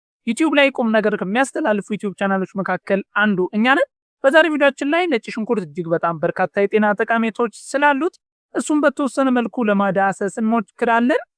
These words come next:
ነጭ ሽንኩርት እንደሚታወቀው በሰልፈር ውህድና በአንቲኦክሳይድና በሌሎች ንጥረ ነገሮች የበለጸገና በርካታ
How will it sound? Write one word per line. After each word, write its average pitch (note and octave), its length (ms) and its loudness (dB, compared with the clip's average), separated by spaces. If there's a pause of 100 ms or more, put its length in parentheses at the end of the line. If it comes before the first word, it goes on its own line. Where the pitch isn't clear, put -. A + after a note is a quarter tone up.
(400)
ነጭ C4+ 160 0
ሽንኩርት D4+ 400 0
እንደሚታወቀው C4+ 720 2
በሰልፈር A3+ 520 -2
ውህድና G#3 480 0
በአንቲኦክሳይድና G3 840 -2 (560)
በሌሎች D4 360 4
ንጥረ B3+ 340 0
ነገሮች A3+ 420 0 (160)
የበለጸገና A3 880 2
በርካታ F#3+ 400 -4